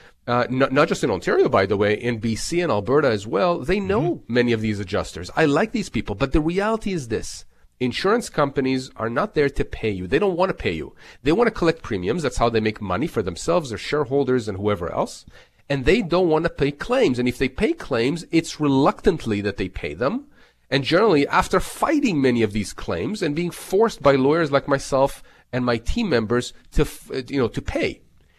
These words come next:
Speaker 1: And so it's really, uh, important to understand that even though you are speaking with an adjuster and they seem sympathetic, at least at first, you need to be on your guard. You need to be very careful.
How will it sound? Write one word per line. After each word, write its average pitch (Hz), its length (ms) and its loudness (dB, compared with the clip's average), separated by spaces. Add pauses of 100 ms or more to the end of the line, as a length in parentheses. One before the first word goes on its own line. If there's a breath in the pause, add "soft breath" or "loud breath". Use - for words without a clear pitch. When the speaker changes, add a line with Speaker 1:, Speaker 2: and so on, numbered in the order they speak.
(320 soft breath)
Speaker 1:
And 147 140 2
so 160 140 4
it's 147 180 0
really, 226 220 4
uh, 202 180 2
important 170 300 0
to 165 40 2
understand 151 460 2
that 123 220 2
even 202 340 0
though 131 380 2
you 123 160 0
are 113 40 2
speaking 165 300 -4
with 147 140 2
an 139 80 2
adjuster 120 420 0
and 117 100 0
they 107 60 0
seem 127 240 -4
sympathetic, 120 640 0
at 104 100 -6
least 123 160 -6
at - 120 -10
first, 123 480 0 (480 soft breath)
you 143 200 2
need 214 260 0
to 202 80 -4
be 175 220 -4
on 165 160 0
your 151 120 0
guard. 107 440 -2
You 107 120 -6
need 127 180 -2
to 156 100 -4
be 151 100 -4
very 127 280 0
careful. 107 520 -4